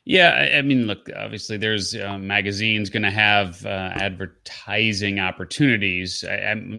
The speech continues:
I do believe, just based on a lot of the things that we do, uh, for our clients, is that there's a huge amount of opportunity for not only, of course, podcasters to get booked on other podcasts,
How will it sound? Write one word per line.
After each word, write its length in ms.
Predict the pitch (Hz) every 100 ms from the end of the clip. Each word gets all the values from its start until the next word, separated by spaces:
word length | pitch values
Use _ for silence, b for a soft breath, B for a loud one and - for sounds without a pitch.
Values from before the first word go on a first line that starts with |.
| 101
I 60 |
do 180 | 98 120
believe, 480 | 107 107 107 101 87
just 200 | 101 90
based 260 | 101 92 101
on 120 | 95
a 60 | 92
lot 180 | 98
of 60 | 95
the 60 | 85
things 320 | 101 98 90
that 120 | 95
we 180 | 101 113
do, 400 | 104 95 90 85 b b b _
uh, 260 | 90 87 90
for 460 | - 98 92 92
our 220 | 87 101 113
clients, 560 | - 92 90 87 82
is 80 | 95
that 140 | 101
there's 260 | 107 104 90
a 80 | 98
huge 300 | - 151 120
amount 240 | 104 101
of 80 | 95
opportunity 880 | 95 90 - - 131 117 98 87 85 b b b b
for 720 | _ 110 101 101 95 95 95
not 220 | 87 110 113
only, 160 | 110
of 120 | 101
course, 240 | - 101 95 _
podcasters 1080 | 113 107 92 101 95 92 - 95 95 98 - -
to 120 | 104
get 280 | 101 92 87
booked 300 | 101 92 98
on 240 | 92 92
other 200 | 95 92
podcasts, 840 | - 156 165 - 95 85 85 -